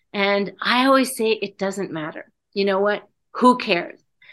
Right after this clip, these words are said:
Who cares? If that big bank wants to spend the money and give a percentage of, um, money to L G B T Q charities, or they wanna highlight organizations,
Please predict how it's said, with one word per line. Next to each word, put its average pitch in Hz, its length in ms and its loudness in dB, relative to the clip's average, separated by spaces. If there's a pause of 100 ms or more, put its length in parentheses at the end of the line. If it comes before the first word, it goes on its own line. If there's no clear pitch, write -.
(220)
Who 320 240 6
cares? 214 340 4
If 175 140 -4
that 233 260 2
big 233 260 2
bank 226 300 2
wants 214 200 0
to 170 100 -6
spend 214 440 2
the 220 40 2
money 208 520 0 (380)
and 170 340 -2 (120)
give 233 360 4 (100)
a 196 120 4
percentage 220 560 0
of, 185 260 0 (260)
um, 170 420 -6 (240)
money 202 500 2
to 180 380 0 (320)
L 262 160 8
G 220 120 0
B 226 140 0
T 220 180 -6
Q 226 200 -2
charities, 196 800 4
or 185 160 0
they 180 140 4
wanna 180 300 2
highlight 202 720 0 (400)
organizations, 196 960 0